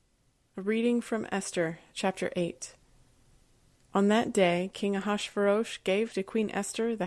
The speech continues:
house of Haman, the enemy of the Jews. And Mordecai came before the king, for Esther had told what he was to her. Then the king took off his signet ring,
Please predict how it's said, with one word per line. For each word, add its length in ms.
house 240
of 140
Haman, 460
the 120
enemy 340
of 80
the 80
Jews. 500
And 120
Mordecai 540
came 300
before 320
the 100
king, 400
for 140
Esther 420
had 240
told 340
what 200
he 140
was 300
to 120
her. 260
Then 100
the 80
king 320
took 220
off 180
his 120
signet 380
ring, 300